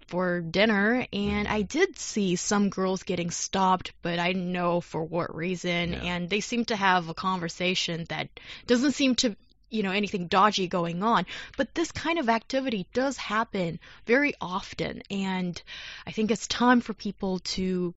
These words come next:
Speaker 1: be a little bit wary
Speaker 2: Mm.
Speaker 1: and alarmed with, uh, such activities. But also, I wanna ask you guys, why is it that these, um, scams or whatever you call the-, it tend to be pretty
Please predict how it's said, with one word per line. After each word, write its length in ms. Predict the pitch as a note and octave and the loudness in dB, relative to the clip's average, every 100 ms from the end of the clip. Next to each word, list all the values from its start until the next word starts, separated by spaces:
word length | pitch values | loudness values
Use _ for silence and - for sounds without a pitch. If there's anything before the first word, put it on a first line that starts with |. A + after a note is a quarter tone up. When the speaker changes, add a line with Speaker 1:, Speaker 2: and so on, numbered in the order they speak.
| _ | _
Speaker 1:
be 240 | F#3 F3+ F3+ | -6 -4 -4
a 120 | F3 | -6
little 260 | E3 F#3 F#3 | -6 -4 -4
bit 320 | F3 E3+ - | -2 -4 -2
wary 540 | E3+ G3 G#3 A3 A#3+ | 2 4 6 6 6
Speaker 2:
Mm. 100 | A3 | 4
Speaker 1:
and 300 | F#3 F#3 F#3 - | 2 2 0 -2
alarmed 680 | F#3 E3 F3 C4+ A3 D#3+ D#3+ - | -4 -2 4 6 4 2 -6 -10
with, 260 | E3+ F3+ D#3+ - - | -4 -4 -4 -8 -6
uh, 340 | E3 D#3+ - - | -4 -2 -4 -8
such 480 | - - - - - | -10 -6 -4 -2 -2
activities. 760 | D#3+ - F#3+ A3+ G3+ D3+ F3+ - - - - | -4 -6 -4 -2 -2 -4 -10 -16 -16 -16 4
But 160 | D#4+ - | 6 8
also, 300 | C4 E4+ - | 6 4 6
I 80 | D#4+ | 6
wanna 200 | A#3+ B3+ | 6 6
ask 320 | G#3+ B3 D#4+ | 4 2 2
you 100 | A#3 F#3 | 2 2
guys, 340 | E3+ D3 - - - - | 2 2 -2 -8 -14 -6
why 220 | G3+ C#4 A4+ A#4 | 0 2 4 4
is 120 | A4 | 6
it 140 | E3 - | 4 2
that 240 | G3 F#3+ - | 2 0 2
these, 320 | A3 G#3+ F#3 - _ _ _ _ | 2 2 0 -4 _ _ _ _
um, 240 | A3 G3 G3 | -2 0 0
scams 1080 | - - - G#3 G3+ A3 A3 A#3 A3+ G#3+ F#3 | -2 -4 -2 0 2 2 4 6 4 4 0
or 220 | F3+ F3 | 0 -2
whatever 320 | F3+ F3+ F#3 | -2 -4 -4
you 140 | F#3+ | -4
call 420 | F3 - A3 B3 G#3+ | -6 -2 2 2 2
the-, 140 | F3+ - - | -4 -8 -4
it 320 | G3 G3+ - - - - - - | -2 -2 -4 -8 -10 -12 -14 -8
tend 220 | - C#4 D4+ | -2 0 0
to 80 | |
be 180 | D4 B3+ | 0 0
pretty 440 | G#3+ - C#4+ C4+ | -2 -4 -4 -4